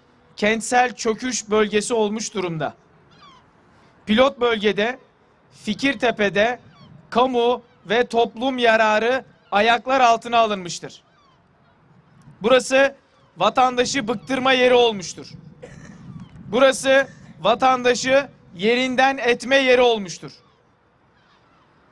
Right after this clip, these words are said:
Burada kentsel dönüşüm değil, kentsel dönüşüm planı değil, vatandaşı yerinden etme planı uygulanmaktadır. Halk kentsel dönüşüm uygulamaları ile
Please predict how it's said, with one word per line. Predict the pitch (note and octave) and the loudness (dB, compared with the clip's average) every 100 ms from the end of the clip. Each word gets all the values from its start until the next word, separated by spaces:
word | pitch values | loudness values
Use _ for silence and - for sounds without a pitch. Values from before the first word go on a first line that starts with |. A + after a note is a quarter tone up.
| _ | _
Burada | F#3 C#4 C4+ C4 - | -2 2 2 2 -2
kentsel | B3+ C4 G#3 C4 B3 | -4 -4 0 0 0
dönüşüm | G#3 B3 A#3+ B3+ A#3 | -4 -6 -6 -6 -6
değil, | A3 C4 C#4+ C#4 - _ _ _ _ - | -2 0 -2 -4 -12 _ _ _ _ -4
kentsel | A3 A#3 B3+ A#3 G#3+ | -4 -2 0 0 0
dönüşüm | A3 G#3+ A3 G3 | -6 -6 -8 -8
planı | G#3 G3+ G3+ F#3 | -4 -2 -2 -4
değil, | A#3 C4 C#4 - _ _ | -4 -4 -6 -10 _ _
vatandaşı | E3+ G3+ A3+ A3 A3 A3 C4+ | -2 0 0 -2 -4 -6 -6
yerinden | G#3+ G#3 A3+ A3+ B3+ C4 | 0 0 0 -2 -2 -2
etme | A3+ A3 G#3+ C4 | -2 -4 -4 -6
planı | C4+ A3+ A3 A#3 C4+ | -4 -4 -2 -2 -2
uygulanmaktadır. | A#3 A3 G#3 A3 A3 A3 G#3+ A#3 G#3 F#3+ - _ _ _ _ _ _ _ _ _ _ _ _ _ | -2 -2 0 2 2 -2 -2 -4 -2 -4 -6 _ _ _ _ _ _ _ _ _ _ _ _ _
Halk | G3+ C#4 D4+ - _ _ _ _ _ | 2 2 0 -10 _ _ _ _ _
kentsel | - A3+ A3+ C4+ C4+ C#4 | -2 -2 -2 0 2 0
dönüşüm | A3 A#3+ A3+ C4 A#3+ | -4 -8 -6 -8 -6
uygulamaları | A3+ A3+ A3+ A#3 A#3 A#3+ B3 C#4 | -6 -6 -2 -2 0 2 2 0
ile | C4+ A3 G3+ B3+ | -4 -2 -2 -4